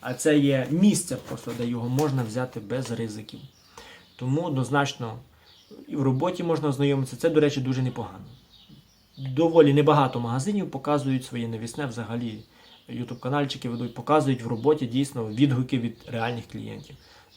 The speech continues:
Це щось таке та й вартує. Все лишаю в описі.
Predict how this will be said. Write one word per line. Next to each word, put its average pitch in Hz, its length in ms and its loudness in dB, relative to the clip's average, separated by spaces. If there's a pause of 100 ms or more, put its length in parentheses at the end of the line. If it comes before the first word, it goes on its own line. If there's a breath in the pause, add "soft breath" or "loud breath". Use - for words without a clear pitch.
(180)
Це 180 240 4
щось 147 200 -2
таке - 220 -8
та 120 100 -8
й 117 40 -6
вартує. 117 380 -14 (1800 loud breath)
Все 220 340 4
лишаю 127 440 0
в 113 80 -6
описі. - 300 -10